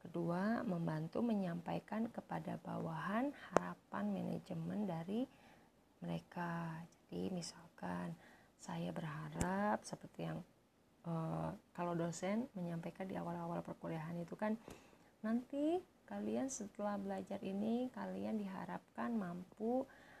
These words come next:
eh, bisa A, B, C. Nah, atasan juga nanti kalau mungkin nggak manajernya langsung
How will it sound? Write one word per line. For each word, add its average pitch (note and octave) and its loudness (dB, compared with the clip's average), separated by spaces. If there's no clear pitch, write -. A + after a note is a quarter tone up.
eh, F#3 0
bisa G3+ -4
A, F3+ -2
B, D#3 -8
C. - -6
Nah, E3+ 0
atasan F3+ -2
juga G#3+ 4
nanti F#3 -4
kalau G#3+ -2
mungkin C4 2
nggak - 2
manajernya G3+ 0
langsung F#3+ 0